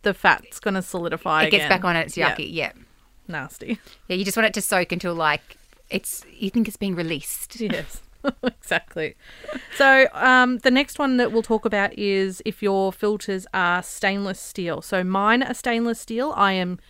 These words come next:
Speaker 1: one hundred percent sure that they're stainless steel, which means they're very, very easy to clean. I can put them in the
Speaker 2: So
Speaker 1: dishwasher.
Speaker 2: easy, so easy.
Speaker 1: S-, literally straight in the dishwasher. I personally put them in an empty dishwasher. I don't put them with other things 'cause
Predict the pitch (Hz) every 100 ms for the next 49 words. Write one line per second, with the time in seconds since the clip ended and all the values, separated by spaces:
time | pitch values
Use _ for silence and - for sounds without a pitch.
0 | _ 202 180 185 175 208 214 - 208 202
1 | _ _ - - 214 202 233 247 254 254
2 | 262 254 254 247 - 247 370 427 - -
3 | - - 214 - 196 196 190 _ - 185
4 | 160 165 180 262 247 214 185 185 185 180
5 | - 165 190 220 196 180 - 170 180 190
6 | 180 220 190 180 170 190 151 139 - -
7 | - - 202 165 160 151 151 151 - -
8 | 220 208 247 254 277 247 233 - - 220
9 | 226 - 233 220 208 208 190 - 196 196
10 | - - - - 214 220 247 277 - _
11 | _ - - 214 208 202 - 233 233 311
12 | - 233 - 208 190 180 175 175 - 202
13 | 190 180 - 160 254 240 185 175 - 190
14 | 185 175 156 165 175 175 202 - 180 -